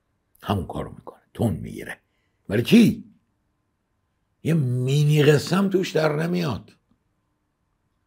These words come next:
فیلم یک تباهی کامله برای طرفداران سینما و طرفداران به خصوص سینمای صامت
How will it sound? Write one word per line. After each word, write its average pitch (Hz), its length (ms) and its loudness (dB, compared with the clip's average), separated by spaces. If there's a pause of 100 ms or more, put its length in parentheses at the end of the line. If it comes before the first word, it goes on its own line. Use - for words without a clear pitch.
(960)
فیلم 120 380 -6 (280)
یک 107 520 -10 (100)
تباهی 92 1040 -8
کامله - 600 -18 (1700)
برای 85 260 -8
طرفداران 65 680 -12
سینما 62 580 -16 (640)
و 76 120 -10
طرفداران 78 1000 -10
به 147 140 4
خصوص 143 680 -2 (800)
سینمای 80 560 -10
صامت 73 640 -12